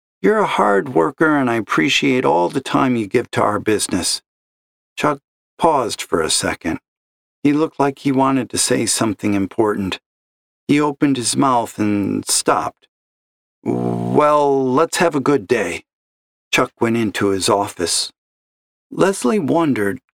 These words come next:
could it be Chuck? Of course, it could be. It could be anyone.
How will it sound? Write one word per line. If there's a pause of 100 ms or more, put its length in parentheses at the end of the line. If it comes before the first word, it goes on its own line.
(120)
could
it
be
Chuck? (680)
Of
course,
it
could
be.
It
could
be
anyone.